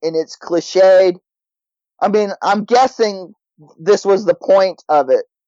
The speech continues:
but, well, you ain't Tommy Wiseau and you ain't Neil Breen. Uh,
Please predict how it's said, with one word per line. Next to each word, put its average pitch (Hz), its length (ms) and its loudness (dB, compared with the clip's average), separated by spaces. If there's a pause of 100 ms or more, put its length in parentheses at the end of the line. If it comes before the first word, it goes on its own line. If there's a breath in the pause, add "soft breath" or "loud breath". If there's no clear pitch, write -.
(200)
but, 156 300 2 (600)
well, 175 380 2 (120)
you 220 200 -2
ain't 214 220 0
Tommy 196 360 -2
Wiseau 147 680 0
and 151 120 -10
you 151 180 -4
ain't 170 220 -2
Neil 180 240 2
Breen. 131 580 -4 (640)
Uh, 131 380 2